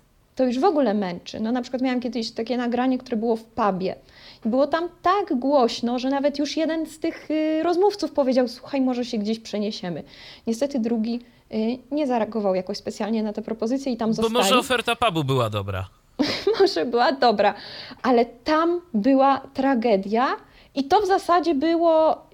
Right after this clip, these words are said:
Speaker 1: y, jedno z bardzo nielicznych zresztą nagrań, które odrzuciłam. Ono było po prostu nie do spisania, bo tam głośniejsze były rozmowy przy sąsiednich stolikach niż przy tym głównym.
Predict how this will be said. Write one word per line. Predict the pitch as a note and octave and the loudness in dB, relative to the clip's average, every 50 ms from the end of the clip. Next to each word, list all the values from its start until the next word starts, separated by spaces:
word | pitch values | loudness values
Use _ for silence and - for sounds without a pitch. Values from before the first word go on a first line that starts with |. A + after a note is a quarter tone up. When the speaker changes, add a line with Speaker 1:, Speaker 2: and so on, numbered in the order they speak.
| _ _ - | _ _ -2
Speaker 1:
y, | B3+ C4 C#4 C4+ C4+ C4+ C4+ C4+ C4+ C4+ C4 C4 C4 - - _ _ _ _ _ | 0 2 2 2 4 4 2 2 2 0 0 -2 -4 -8 -16 _ _ _ _ _
jedno | A3+ B3+ D4 C#4 D#4 D4 | 0 2 2 2 2 0
z | C#4 C4 | 2 2
bardzo | C#4 D#4 D4+ C#4 D4+ | 2 2 2 2 2
nielicznych | C#4+ C4+ C4+ C4+ B3+ C4+ - C4+ C4+ C4+ | 2 2 2 2 0 0 0 0 0 0
zresztą | B3+ B3 C4 C4 - - C#4 C4 | 0 -4 -4 -4 -4 -4 -2 -2
nagrań, | B3+ B3 B3 B3+ B3+ B3+ B3 | 0 0 -2 -2 -2 -4 -4
które | - - B3+ C4 - - | -4 -4 -4 -4 -2 -2
odrzuciłam. | - A3+ A#3 A3 B3 A#3+ A#3+ - - G#3+ G3 F3 F3 G3 - _ _ - - - - - - - | -4 -4 -4 -4 -6 -6 -6 -4 -4 -2 -2 -2 -4 -6 -10 _ _ -20 -20 -20 -20 -20 -6 -2
Ono | - B3+ C4 C#4 C4+ B3 | 2 2 4 4 2 2
było | A3+ A#3 - C4+ C4 B3+ | 2 0 2 2 2 2
po | B3+ C4 C4 | 2 0 -2
prostu | C4 - D#4 D4+ - - C#4+ | 0 0 -2 -2 0 0 0
nie | C#4+ C#4+ D4 D#4 E4 D#4 | 2 2 4 4 4 4
do | A3+ C4 | 4 2
spisania, | B3+ C4 - - A#3 - - - G#3 F#3+ G3+ G3+ G3+ A#3+ C#4+ F4 - - - | 0 -2 -6 -10 -10 -8 -4 -4 -2 -2 0 0 0 0 -2 -2 -4 -8 -6
bo | A3 G#3+ C4 C4 | 0 0 0 2
tam | C4 D4 D4+ D4 C4 | 2 2 0 2 2
głośniejsze | A#3 B3+ D4 D4 D4 - - D#4 D4+ D4 C#4 - C#4 A#3+ | 2 4 4 4 2 0 -2 -2 -2 -2 0 0 0 0
były | B3 C4+ C4 C4 | 2 2 4 4
rozmowy | B3+ B3 A#3 A#3+ C4 C4 B3 B3+ | 2 2 0 0 0 0 -2 -4
przy | A#3+ - A#3+ | -6 -8 -8
sąsiednich | - B3+ A#3+ - C4+ A#3+ B3+ B3 - | -6 -6 -6 -4 -2 -2 -2 -2 -2
stolikach | - - A#3 B3 B3+ - B3 A#3+ A#3+ A#3 | -6 -6 -4 -4 -2 -2 -4 -4 -2 -4
niż | A#3 A3+ - | -4 -4 -6
przy | - - - A3+ | -8 -8 -6 -2
tym | A#3+ B3+ A#3+ A#3 | 0 0 0 0
głównym. | G#3 G#3+ A3 A3+ G3 F#3+ G#3 F3 D#3+ | 0 2 2 2 0 0 -4 -10 -12